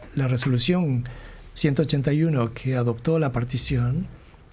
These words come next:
está siendo incumplida, ¿no? Y parte del incumplimiento es por, por Israel, que, eh, ha, n-, no ha cesado la ocupación y se ha opuesto a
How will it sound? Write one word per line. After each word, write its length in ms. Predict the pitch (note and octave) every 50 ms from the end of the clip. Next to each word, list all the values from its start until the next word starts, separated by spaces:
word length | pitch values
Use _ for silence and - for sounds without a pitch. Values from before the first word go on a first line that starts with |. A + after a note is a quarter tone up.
| - -
está 220 | - B2 - E3 C3
siendo 220 | - D3+ D3 C#3+
incumplida, 680 | C#3 B2+ B2 D3 C#3 B2 D3 F#3+ G3+ F3+ A#2+ G2 G#2
¿no? 200 | A2 A#2+ D3 F#3 - - - - - - - - - - - - -
Y 80 | C#3
parte 260 | A#2 C#3+ E3+ E3 - F#3
del 100 | E3 E3
incumplimiento 720 | D#3 C#3+ E3+ D#3+ D#3+ D3+ C#3+ D#3 D#3 D#3 D#3 F3 D3 C3
es 380 | C#3 C#3+ C#3+ - - - - - - - - - - -
por, 280 | - C3 A#2+ A2 A#2 - - - - - - - - - - -
por 160 | - A#2+ A#2+
Israel, 600 | A#2 A#2 C3+ D#3 E3 D#3+ D3 C#3 C#3+ F3 G#3+ A3 - - - - - - - - - - -
que, 440 | - - C#3 C3 C3 C3 C#3+ E3 - - -
eh, 480 | C#3+ C3 B2+ A#2+ A#2+ A#2+ A#2 A#2 - - - - - - - - -
ha, 460 | - C#3 C3 B2+ B2 B2+ B2+ B2 B2 B2 - - - - - - - - - -
n-, 220 | D#3 C#3+ C#3+ C#3+ - - - - -
no 260 | D3 D3 D3+ D#3 D#3+
ha 60 | D3 C3+
cesado 500 | - C3+ - - F3 D#3+ D#3 D3+ C3+ B2+
la 60 | B2
ocupación 800 | B2 B2 D3+ C#3+ - D#3 B2 - - D3+ D3 D3 D3+ D#3+ G3 - - - - - - - - - - - - - - - - - - - - -
y 140 | F#3 D3 B2+
se 200 | - - - D3+
ha 60 | C#3
opuesto 640 | C#3+ C#3+ - D3 D3 C#3+ B2+ B2+ - D#3+ D3+ D3 C#3+
a 360 | C#3 C#3 D3 D3+ D3+ -